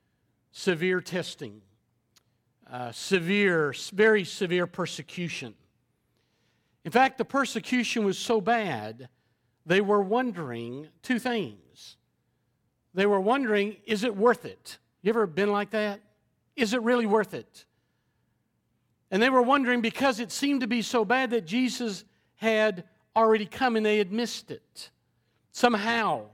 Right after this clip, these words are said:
uh, a preacher, a letter,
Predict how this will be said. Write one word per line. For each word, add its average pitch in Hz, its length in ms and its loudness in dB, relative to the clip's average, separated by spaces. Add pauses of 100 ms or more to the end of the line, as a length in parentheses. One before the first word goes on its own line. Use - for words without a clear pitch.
(880)
uh, - 340 -20 (160)
a 160 100 -10
preacher, 240 680 0 (1500)
a 143 80 -4
letter, 240 680 4